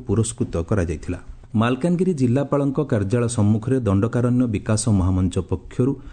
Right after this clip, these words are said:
ଆଞ୍ଚଳିକ ବୈଷମ୍ୟ ଓ ବିକାଶର ବିକେନ୍ଦ୍ରୀକରଣ ଦାବିରେ ସତ୍ୟାଗ୍ରହ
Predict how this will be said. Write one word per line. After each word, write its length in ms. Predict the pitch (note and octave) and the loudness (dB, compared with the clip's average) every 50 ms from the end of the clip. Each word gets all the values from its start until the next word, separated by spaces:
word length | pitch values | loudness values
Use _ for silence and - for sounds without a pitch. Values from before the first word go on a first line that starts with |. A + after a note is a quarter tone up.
| - - - - - | -18 -20 -20 -12 -4
ଆଞ୍ଚଳିକ 460 | G#2+ G#2+ A2+ G#2 G2+ C#3 C3+ C#3 C3 - | 0 2 2 2 2 2 0 0 0 0
ବୈଷମ୍ୟ 500 | C3+ G#2 F#2+ F#2+ - - - B2 B2+ C3 C#3+ | 0 2 2 0 0 2 0 2 2 2 2
ଓ 80 | C#3+ B2+ | 0 0
ବିକାଶର 460 | G2 F#2+ - - A2+ A2 - B2 A#2+ | 0 -2 0 0 0 0 2 0 0
ବିକେନ୍ଦ୍ରୀକରଣ 640 | G#2+ G2+ - - - A#2+ B2+ B2 B2+ C3 B2+ A#2 G#2+ G2+ F2 E2+ | 0 0 -2 0 0 0 0 2 0 0 2 2 2 4 2 2
ଦାବିରେ 300 | E2+ E2 E2+ G#2 A#2 B2 | 0 2 2 0 0 0
ସତ୍ୟାଗ୍ରହ 560 | A#2+ - - - - - A#2+ A2+ A#2 A2 A#2+ | 0 -2 -4 -2 -2 -2 0 0 2 2 4